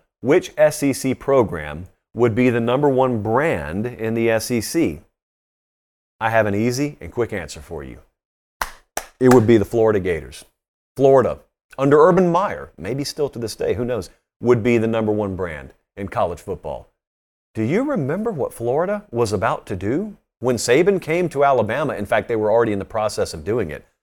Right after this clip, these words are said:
Florida had won the title in oh six. That was Urban's first title. That was Florida's first title since, uh, Spurrier. And so they had Tim Tebow there. They were rocking and rolling. They were recruiting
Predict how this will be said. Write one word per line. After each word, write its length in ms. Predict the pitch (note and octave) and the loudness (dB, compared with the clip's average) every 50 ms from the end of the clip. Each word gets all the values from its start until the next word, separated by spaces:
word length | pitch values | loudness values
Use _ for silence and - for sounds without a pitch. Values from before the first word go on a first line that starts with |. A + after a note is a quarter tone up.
| _ _ _ _ _ | _ _ _ _ _
Florida 360 | B2+ C3 D#3 F3 F#3 E3+ D3 | 0 4 4 6 6 6 6
had 320 | C3+ C3+ B2+ A2+ A2+ A2 | 6 6 8 8 6 4
won 340 | G2+ F#2+ G#2+ A2 B2 C#3+ F3+ | 2 -2 0 2 2 2 2
the 80 | G3 F#3 | 0 -2
title 460 | - - C#3+ C3 C3 C#3 D3 D3+ - | 0 2 4 4 4 4 2 0 0
in 160 | - B2+ B2 | -2 0 4
oh 120 | B2+ C3+ C#3+ | 4 4 4
six. 540 | - - A2 G2+ A2+ - - - - - - _ _ _ _ _ _ _ _ - | 2 0 -2 -2 -2 -2 -6 -10 -12 -12 -14 _ _ _ _ _ _ _ _ -4
That 140 | A#2+ A#2 | -2 -2
was 100 | A#2+ A#2 | -2 -2
Urban's 360 | C3 C#3 D3 D3+ D3+ D#3 C#3 - | 2 4 4 4 4 2 0 2
first 280 | - D#3 D#3 C#3+ - | 2 2 2 2 0
title. 480 | - C#3+ C#3 C3+ C3+ C#3 C3+ C3+ B2+ - _ _ _ _ - | 0 2 4 4 4 4 2 2 0 -4 _ _ _ _ -2
That 140 | A#2 B2 | -2 0
was 120 | B2+ B2+ - | 0 -2 -6
Florida's 420 | - C3 C#3 C#3+ C#3+ C#3+ C3+ - | 0 2 4 6 6 4 4 0
first 280 | - C#3+ C#3+ C3+ B2+ - | 0 0 0 0 0 -2
title 360 | - C3 B2+ B2+ B2+ B2+ B2 | 2 4 4 4 4 4 0
since, 380 | - - B2+ B2 A#2+ - - G#2 - _ _ - - - - G#2+ G#2 - | 0 -2 -4 -4 -4 -6 -10 -14 -18 _ _ -20 -20 -18 -16 -16 -12 -6
uh, 220 | G#2+ G#2+ G2+ G2 | 0 0 2 2
Spurrier. 560 | - - - B2 B2 B2+ C3 C3+ C#3+ C3+ - _ _ _ _ _ _ _ _ _ _ _ _ _ _ _ _ | 0 -2 0 2 2 4 4 2 0 -2 -4 _ _ _ _ _ _ _ _ _ _ _ _ _ _ _ _
And 240 | B2 B2 B2 B2 A#2+ | -2 0 0 0 0
so 480 | - - B2+ B2 B2 A#2+ A2+ G#2+ - _ _ _ _ _ _ _ _ _ _ _ _ _ _ _ | 2 4 6 6 6 6 4 2 -4 _ _ _ _ _ _ _ _ _ _ _ _ _ _ _
they 140 | A#2+ C3 C3 | 2 4 6
had 200 | C3+ B2+ A2 F#2+ | 6 4 4 2
Tim 240 | - D3+ D3 D3 C3 | -2 -2 -2 -2 -2
Tebow 420 | - - D3 D3+ C#3 C#3 C3+ C3+ | -2 -2 0 0 2 4 4 4
there. 180 | C3+ C3+ C3+ C3 | 6 6 6 6
They 60 | C#3+ | 6
were 120 | C3 A2+ | 4 4
rocking 360 | G#2 A2+ A#2+ B2 A#2+ B2+ A#2+ | 4 4 4 4 4 0 -2
and 120 | A2+ A2 G#2+ | -2 0 2
rolling. 240 | A2 G2+ F2 F2 G2 | 2 2 0 2 2
They 80 | A#2+ A#2+ | 4 4
were 100 | A#2 A2 | 4 2
recruiting 600 | G#2+ G#2 - - D3 C#3+ C#3+ C#3+ C#3+ C#3 C3 | 0 -4 0 2 4 4 6 4 2 2 0